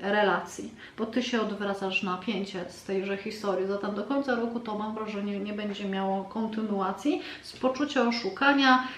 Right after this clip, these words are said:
że to nie już jest ten sam człowiek, to nie jest ta sama osoba, to nie jest taka energia, jaką gdzieś tam, mm, się wytwarzała wcześniej i to ty odchodzisz od tej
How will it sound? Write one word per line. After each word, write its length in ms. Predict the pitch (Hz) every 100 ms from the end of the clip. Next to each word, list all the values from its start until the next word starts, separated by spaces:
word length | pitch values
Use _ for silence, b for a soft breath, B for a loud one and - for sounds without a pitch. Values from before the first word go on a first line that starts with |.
| B
że 240 | 233 226
to 220 | 226 226 277
nie 160 | 269
już 240 | 220 214 208
jest 260 | 196 -
ten 160 | 214 196
sam 220 | 208 190
człowiek, 380 | - 277 254 254
to 100 | 208
nie 100 | 208
jest 220 | 202 -
ta 80 | 190
sama 300 | - 190 190
osoba, 340 | - 262 254
to 120 | -
nie 100 | 202
jest 220 | 196 - -
taka 360 | 214 190 202
energia, 440 | 190 233 277 240 214
jaką 380 | 220 196 190 - -
gdzieś 340 | 226 233 247
tam, 220 | - 214 208 B B B
mm, 340 | 214 220 214 214
się 220 | 233 214
wytwarzała 580 | 220 233 220 208 202 196
wcześniej 560 | 190 - - - 226 226
i 40 |
to 180 | - 247
ty 300 | - 269 -
odchodzisz 600 | - - 202 196 196 196
od 320 | 190 175 -
tej 280 | 185 185 185